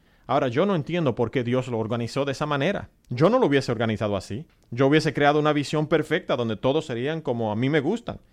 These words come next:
mi pequeño mundo, y todos encajarían en él. Así es como yo hubiese creado a la iglesia.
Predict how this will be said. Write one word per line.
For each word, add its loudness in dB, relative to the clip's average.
mi 2
pequeño 2
mundo, 0
y -4
todos 4
encajarían -2
en -4
él. -6
Así 0
es 2
como -2
yo 2
hubiese -2
creado 0
a -2
la -2
iglesia. -8